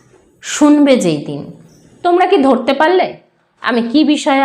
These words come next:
আলোচনা করতে চাইছি? টোয়েন্টি সিক্স জুন টু থাউজেন্ড টোয়েন্টি ফাইভ, বুধবার বেলা বারোটা বেজে এক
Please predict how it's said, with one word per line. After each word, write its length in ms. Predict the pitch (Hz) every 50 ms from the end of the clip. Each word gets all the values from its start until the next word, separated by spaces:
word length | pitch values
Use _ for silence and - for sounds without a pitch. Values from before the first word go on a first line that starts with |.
| 254
আলোচনা 340 | 214 220 240 - 247 262 254 240 254
করতে 200 | 247 - - 262 233
চাইছি? 320 | 226 208 240 233 - - 254 277 - _ _ _ _ _ _ _ _ _ - - - - - - - -
টোয়েন্টি 320 | 392 415 440 440 - 453 453 - -
সিক্স 220 | 440 427 415 - - - 202 202 226
জুন 180 | 330 320 254 214 175 170 - - - - - - - - - -
টু 80 | 427 453 480 480 -
থাউজেন্ড 440 | 339 349 339 349 - 349 339 349 349 339 -
টোয়েন্টি 300 | 294 277 294 277 285 302 302 -
ফাইভ, 260 | 311 285 208 175 151 170 208 - _ _ _ _ _ _ _ _ _ _ _ -
বুধবার 520 | 233 254 349 381 262 - 359 339 330 339 381 403 - _ _ _ _ _ _ _ _ _ _ _ _ _ _ _ _ _ 214
বেলা 300 | 214 247 247 240 240 240 240 240
বারোটা 340 | 233 247 262 262 - 370 320
বেজে 240 | 359 359 - - - - - 220 226
এক 80 | 226